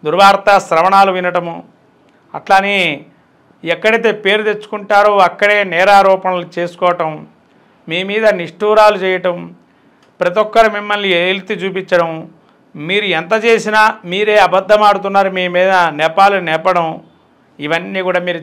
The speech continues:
చవి చూసే అవకాశం ఉంటుంది. కాబట్టి ముఖ్యంగా ఈ రే-, నేరారోపణ చేసేటువంటి వారికి కాలం మనకు ఉంది అని ఒక ఉండి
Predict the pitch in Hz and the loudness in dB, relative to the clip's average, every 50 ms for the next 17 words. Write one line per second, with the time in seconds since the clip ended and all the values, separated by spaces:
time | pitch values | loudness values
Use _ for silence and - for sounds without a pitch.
0 | 165 - 151 151 156 156 170 160 160 - 151 139 139 - 160 156 151 151 - 156 | -6 -6 -6 -6 -6 -10 -12 -10 -6 -4 -4 -4 -4 -4 -4 -6 -6 -6 -10 -14
1 | 147 143 139 - 143 139 139 135 131 131 131 - - _ _ _ _ _ _ _ | -14 -14 -16 -18 -18 -18 -16 -16 -16 -16 -16 -18 -20 _ _ _ _ _ _ _
2 | _ _ _ _ _ _ _ _ _ _ _ _ - 139 139 156 156 156 190 196 | _ _ _ _ _ _ _ _ _ _ _ _ -8 -8 -6 -8 -6 -4 -2 0
3 | 180 156 139 135 143 160 - - _ 160 151 - - 185 185 190 190 190 185 180 | 0 0 -2 -4 -8 -12 -14 -18 _ -20 -16 -6 -4 -4 -2 0 2 4 6 6
4 | 170 160 165 - - 160 165 180 180 165 143 147 151 165 180 180 165 156 160 170 | 6 4 2 -4 -12 -12 -8 -6 -4 -2 -2 -2 -2 -2 -2 -4 -6 -2 0 2
5 | 185 190 196 196 190 196 190 190 190 180 175 175 - 180 175 170 - 180 175 175 | 2 4 4 4 4 4 2 2 0 -2 -2 -4 -6 -6 -6 -4 -2 -4 -2 -2
6 | 180 175 170 165 170 160 160 185 214 214 220 214 185 160 131 127 - _ _ _ | -4 -4 -4 -4 0 0 2 2 0 0 -2 -4 -4 -4 -6 -10 -14 _ _ _
7 | _ _ _ _ _ _ _ _ - 151 160 180 208 233 247 247 247 240 220 208 | _ _ _ _ _ _ _ _ 0 4 6 6 8 6 6 4 2 0 0 0
8 | 208 202 202 185 196 208 214 226 226 226 220 214 214 202 202 202 190 180 175 - | 0 0 -4 -6 -8 -8 -8 -4 0 2 2 2 2 0 0 2 2 2 2 -2
9 | - _ _ _ _ _ _ 170 170 180 196 208 208 | -6 _ _ _ _ _ _ -14 -12 -8 -6 -6 -6